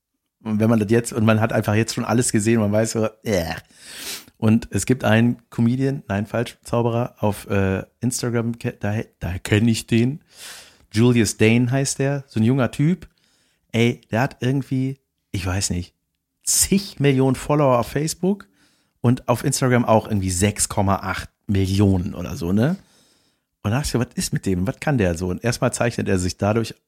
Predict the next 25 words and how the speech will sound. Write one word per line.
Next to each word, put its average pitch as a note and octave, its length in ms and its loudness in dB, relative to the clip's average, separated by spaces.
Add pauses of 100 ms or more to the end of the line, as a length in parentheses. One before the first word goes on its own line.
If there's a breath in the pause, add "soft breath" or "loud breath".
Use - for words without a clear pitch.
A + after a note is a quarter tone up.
(140)
aus, A#2+ 260 -2
dass G#2 180 -8
er G#2+ 180 0
die G2 200 -6
hotteste A2 500 -8
Frau A2+ 360 -2
des G#2+ 180 -8
Planeten G#2+ 500 -2
an C3 120 -2
seiner C#3+ 260 -2
Seite C#3+ 320 -4
hat. D3+ 160 -6
Die G#2 80 0
hat G#2 60 0
er G#2+ 80 0
bei G#2 60 0
einer F#2+ 160 0
Show A#2 220 -2
kennengelernt C#3 480 -4
vor - 180 -8
einem B2 140 -2
Jahr. B2 340 -2 (920 loud breath)
Ich - 80 -20
habe G#2+ 160 4
recherchiert. - 540 -4